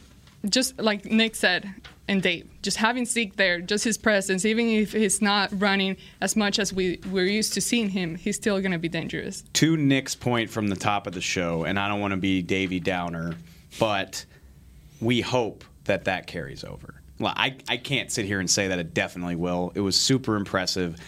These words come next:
Speaker 2: I think the Giants are gonna be competing for a top ten pick, and I think it's totally possible that we've seen Eli Manning play his last game against New York. I mean,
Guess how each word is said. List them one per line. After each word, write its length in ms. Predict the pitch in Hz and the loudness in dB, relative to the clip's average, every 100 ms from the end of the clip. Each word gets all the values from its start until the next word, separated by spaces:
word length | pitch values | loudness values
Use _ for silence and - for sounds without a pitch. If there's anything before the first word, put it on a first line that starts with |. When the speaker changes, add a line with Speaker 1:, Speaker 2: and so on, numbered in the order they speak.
| - - - | -18 -4 0
Speaker 2:
I 120 | 113 | 0
think 200 | 120 107 | -2 -6
the 60 | 92 | -4
Giants 460 | 92 90 87 80 | -2 -2 -2 -2
are 60 | 87 | -2
gonna 180 | 87 85 | 0 0
be 380 | 87 85 85 82 - - - - | 0 2 2 -2 -12 -20 -20 -4
competing 440 | 101 92 92 90 | -2 2 0 0
for 160 | 85 87 | -2 -4
a 40 | |
top 280 | 82 87 - | -2 -6 -4
ten 220 | 90 87 | -4 -4
pick, 340 | 82 87 85 - | -4 -6 -6 -6
and 140 | 87 | -6
I 120 | 85 85 - - - | -6 -8 -12 -20 -4
think 440 | 120 139 143 - - | 2 2 0 -6 -4
it's 260 | 95 - | -4 -4
totally 480 | - - 117 123 110 | -6 -2 0 0 0
possible 540 | 107 104 98 95 92 90 | 0 0 0 -2 0 0
that 160 | 85 | 0
we've 180 | 92 87 | 0 -2
seen 400 | - 92 87 87 | 0 0 0 0
Eli 260 | 90 87 85 | -2 -2 0
Manning 340 | 82 82 80 | 0 -2 -4
play 200 | 73 85 | -4 -4
his 120 | 82 76 | -2 -4
last 240 | 78 - | -4 -4
game 200 | 82 78 | -4 -6
against 280 | 73 73 - | -8 -10 -8
New 60 | 80 | -8
York. 280 | 73 62 - | -8 -10 -6
I 40 | |
mean, 280 | 101 101 110 | -4 -2 -6